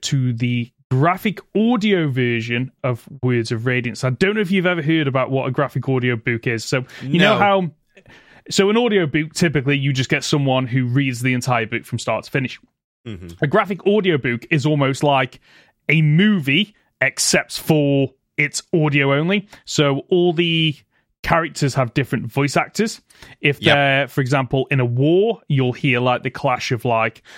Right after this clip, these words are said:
Speaker 1: swords in the background and hooves. If someone's in maybe a library, you'll hear, like,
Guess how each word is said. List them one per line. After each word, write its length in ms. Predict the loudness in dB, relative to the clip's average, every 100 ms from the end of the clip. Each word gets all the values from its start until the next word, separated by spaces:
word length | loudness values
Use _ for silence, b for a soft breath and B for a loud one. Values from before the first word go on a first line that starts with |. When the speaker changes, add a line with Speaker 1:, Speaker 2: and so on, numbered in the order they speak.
| B
Speaker 1:
swords 480 | -6 0 2 2 2
in 80 |
the 60 | 0
background 520 | 0 -2 -2 -2 -2
and 100 | -4
hooves. 380 | -2 0 0 -2
If 180 | -6 -4
someone's 460 | -2 0 0 0
in 120 | 0 0
maybe 280 | 0 0
a 80 | -2
library, 400 | 0 2 0 0
you'll 180 | -2 -2
hear, 220 | -2 -2
like, 260 | -2 -4